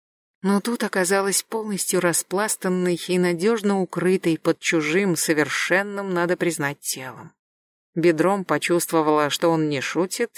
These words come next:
и доказательства уже готовы. "Как, уже?" искренне удивилась она и прикусила язык. Много лет она ложилась в постель со, скажем так, не очень молодым человеком.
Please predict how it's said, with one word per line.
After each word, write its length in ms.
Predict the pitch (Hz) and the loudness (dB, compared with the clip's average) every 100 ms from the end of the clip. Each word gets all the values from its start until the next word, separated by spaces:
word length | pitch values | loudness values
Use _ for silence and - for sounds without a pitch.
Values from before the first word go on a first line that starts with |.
| - | -6
и 160 | 196 | -2
доказательства 1000 | 185 185 175 151 139 190 - 214 - 196 | 0 0 0 -2 0 -2 -2 -6 -6 -4
уже 320 | 208 185 131 135 | -2 -2 -2 -2
готовы. 540 | 165 - 117 127 - _ _ _ _ _ _ | -4 -6 -12 -12 -20 _ _ _ _ _ _
"Как, 460 | - - 180 - 240 - | -6 -4 -4 -6 -12 -4
уже?" 520 | 196 180 175 233 302 _ _ _ _ | 0 0 0 0 -2 _ _ _ _
искренне 480 | 180 - 170 165 160 | 0 0 2 2 2
удивилась 520 | 165 165 160 156 147 | 2 2 4 4 2
она 280 | 160 165 214 - _ _ _ - | 0 2 0 -4 _ _ _ -8
и 100 | 208 | -6
прикусила 640 | 190 185 175 151 - 143 | -4 -4 -2 -2 -2 -2
язык. 640 | 151 156 151 127 - - - _ _ _ _ _ _ _ _ _ - | -2 -2 -4 -6 -14 -20 -20 _ _ _ _ _ _ _ _ _ 0
Много 440 | 190 233 240 226 | 2 2 2 2
лет 260 | 226 262 180 | 4 2 2
она 240 | 175 180 | 2 4
ложилась 460 | 180 180 208 196 - | 4 2 2 2 -2
в 140 | - | -2
постель 580 | 180 170 - 220 208 165 | -2 -2 0 2 0 -4
со, 180 | - 175 | -4 -2
скажем 380 | 180 190 196 185 | 0 0 0 0
так, 440 | 190 185 - - _ _ _ | 0 0 -2 -12 _ _ _
не 220 | 240 254 233 | -8 -4 -2
очень 340 | 151 - 139 | -2 -4 -4
молодым 480 | 147 160 165 151 131 | 0 2 2 2 0
человеком. 720 | - 170 175 143 - - | 0 2 2 0 -6 -18